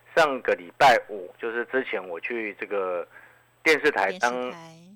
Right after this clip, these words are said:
Speaker 1: 特别来宾的时候，就已经在电视台介绍给全国观众朋友知道。
Speaker 2: 对。
Speaker 1: 那时候介绍这档三七一五的定影的时候，股价差不多十九块、二十块左右。哦，那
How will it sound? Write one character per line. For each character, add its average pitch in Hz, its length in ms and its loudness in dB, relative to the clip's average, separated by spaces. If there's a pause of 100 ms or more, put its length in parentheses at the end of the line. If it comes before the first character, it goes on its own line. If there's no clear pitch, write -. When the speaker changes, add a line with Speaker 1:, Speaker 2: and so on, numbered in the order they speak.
Speaker 1:
特 156 100 6
别 120 140 4
来 110 120 8
宾 127 160 -2
的 120 140 2
时 104 100 -4
候， 95 320 2
就 127 140 -2
已 104 60 -4
经 113 180 -10
在 113 100 4
电 117 180 0
视 107 120 -4
台 87 220 -4
介 113 180 -2
绍 104 140 2
给 85 180 -12
全 - 180 -14
国 98 160 -6
观 110 160 -4
众 107 160 -4
朋 98 120 -10
友 85 140 -10
知 - 280 -8
道。 - 240 0
Speaker 2:
对。 196 100 -10 (260)
Speaker 1:
那 180 120 6
时 170 60 6
候 180 80 8
介 180 180 6
绍 170 140 10
这 165 120 4
档 123 160 6 (100)
三 151 180 6
七 156 180 -4
一 156 80 -6
五 127 140 -8
的 101 140 2
定 160 200 -4
影 110 80 -6
的 92 120 -2
时 - 100 -2
候， 110 100 4
股 - 160 -8
价 113 160 4
差 113 100 0
不 113 100 -2
多 110 220 4
十 98 100 -14
九 87 180 -6
块、 101 340 2
二 113 120 2
十 - 120 -12
块 107 200 2
左 - 240 -12
右。 110 220 0 (720)
哦， 107 420 6
那 147 600 10